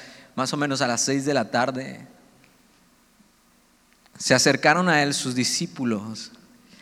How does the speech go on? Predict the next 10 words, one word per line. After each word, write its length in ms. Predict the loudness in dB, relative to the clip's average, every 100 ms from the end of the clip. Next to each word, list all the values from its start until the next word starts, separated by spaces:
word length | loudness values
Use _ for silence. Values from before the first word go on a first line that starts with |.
| -20 _
diciendo, 480 | -2 0 2 4 4
"El 80 | 4
lugar 300 | 4 6 4
es 140 | 2
desierto 760 | 0 2 2 2 0 -6 -8 -12 -18 -20 -20 -4
y 80 | 2
la 160 | 4
hora 220 | 6 6
ya 240 | 6 2 4
pasada. 680 | 2 2 0 -2 -4 -8